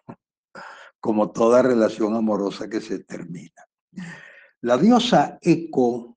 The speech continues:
y Narciso fueron castigados. Él, ella era la ninfa de la montaña, tenía una voz hermosa,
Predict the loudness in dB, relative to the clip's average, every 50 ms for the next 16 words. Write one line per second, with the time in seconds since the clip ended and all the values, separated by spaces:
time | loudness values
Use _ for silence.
0 | _ _ _ _ _ _ 0 2 2 4 4 2 0 -2 -4 -6 -8 -4 0 0
1 | 0 0 0 -4 -4 -4 -4 -4 -6 -10 -10 -6 -2 0 0 0 0 -2 -4 -6
2 | -8 -8 -8 -8 -8 -8 -10 _ -14 -10 -8 -6 -2 -2 -2 -2 -4 -6 -14 -18
3 | -20 -20 -20 -20 -20 _ _ _ _ _ _ _ _ _ _ _ _ _ _ _
4 | -20 _ _ _ _ _ _ _ _ _ _ _ _ _ _ _ _ _ _ _
5 | _ _ _ _ _ _ _ 2 4 4 4 4 4 2 4 4 4 4 4 4
6 | 2 2 2 2 2 2 4 2 2 2 2 0 0 2 2 0 0 0 0 -2
7 | -2 -4 -2 -2 -2 -2 -2 -2 -2 -2 -2 -2 -2 -4 -4 -4 -2 0 0 2
8 | 0 0 -2 -4 -6 -8 -10 -14 -20 _ _ _ -6 -6 -4 -4 -4 -4 -4 -4
9 | -4 -2 0 0 0 0 0 -2 -2 -2 -2 -2 0 0 0 0 2 4 4 4
10 | 2 0 -4 -6 -6 -8 -10